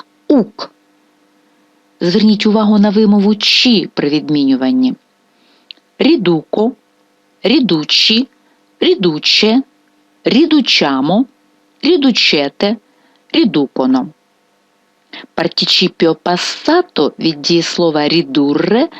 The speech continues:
«рідотто». Так як це дієслово перехідне,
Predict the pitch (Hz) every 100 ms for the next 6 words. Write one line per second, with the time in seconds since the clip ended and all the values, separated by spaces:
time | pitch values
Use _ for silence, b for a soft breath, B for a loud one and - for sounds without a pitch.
0 | B B B 240 349 254 151 139 _ _
1 | - 143 139 160 _ _ _ _ _ _
2 | _ _ _ _ _ b b b b b
3 | b b - 175 175 170 165 - 185 170
4 | 180 180 - 175 160 156 202 208 285 285
5 | 339 381